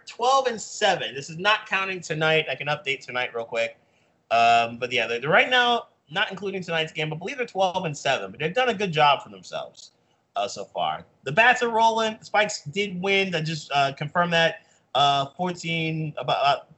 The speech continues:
fourteen to fifteen minutes ago. They won seven to one, uh, beating the Scrappers, who are the si-, are Class A affiliate of the Indians. So well done by the Spikes. Good job. Keep doing your thing. I'll be there tomorrow night, and I'll be there on Sunday as well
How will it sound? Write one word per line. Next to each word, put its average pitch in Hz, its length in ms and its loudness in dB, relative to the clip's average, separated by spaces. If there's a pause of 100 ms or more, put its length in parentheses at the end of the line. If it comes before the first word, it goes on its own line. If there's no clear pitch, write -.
(140)
fourteen 233 300 -6
to 202 60 -6
fifteen 185 260 -4
minutes 185 220 -2
ago. 175 220 2
They 170 80 4
won 160 180 0
seven 247 320 2
to 190 80 -10
one, 147 400 -2 (440)
uh, 135 380 2
beating 156 720 -2 (400)
the 147 120 -4
Scrappers, 196 1000 2 (520)
who 185 200 0
are 160 220 6
the 160 140 -2
si-, 196 240 -4
are 160 300 6
Class 196 260 4
A 190 80 -2
affiliate 170 340 -2
of 147 120 -2
the 151 140 -6
Indians. 101 580 -14 (160)
So 120 260 -10
well 180 180 0
done 180 160 0
by 175 80 4
the 175 100 -2
Spikes. 240 360 2
Good 147 140 -12
job. 170 260 2
Keep 156 100 -12
doing 151 160 -6
your 147 100 -8
thing. 226 340 -2 (340)
I'll 190 120 4
be 202 80 2
there 196 140 2
tomorrow 196 340 2
night, 190 280 2 (340)
and 160 240 2
I'll 156 200 2
be 151 80 -6
there 143 200 -2
on 135 140 -4
Sunday 135 380 -2
as 120 160 -4
well 120 420 0